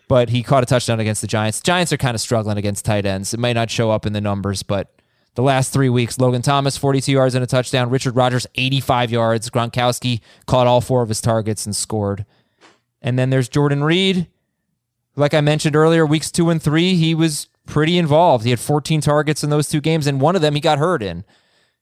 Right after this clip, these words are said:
So Jordan Reed, four percent rostered. Austin Hooper long-term, Dalton Schultz if you need someone, although it's a really tough matchup this week against Pittsburgh, and then he has a bye.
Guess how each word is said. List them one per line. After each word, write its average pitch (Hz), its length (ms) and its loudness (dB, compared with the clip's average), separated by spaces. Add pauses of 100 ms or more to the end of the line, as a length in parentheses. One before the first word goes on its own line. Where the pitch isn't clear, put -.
(340)
So 107 380 -2
Jordan 117 260 -2
Reed, 117 180 -2
four 120 200 -2
percent 101 320 -4
rostered. 90 420 -6 (840)
Austin 120 320 0
Hooper 143 280 2
long-term, 131 640 0
Dalton 123 340 0
Schultz 123 340 -2
if 107 80 -6
you 117 80 -2
need 113 200 -2
someone, 113 380 0
although 107 240 0
it's 104 140 -4
a 101 80 0 (100)
really 123 240 2
tough 113 220 -2
matchup 107 320 -2
this - 160 -6
week 113 140 -4
against 110 280 -4
Pittsburgh, 131 380 -2
and 120 180 -4
then 127 140 2
he 123 80 2
has 117 160 2
a 110 60 0
bye. 92 320 -4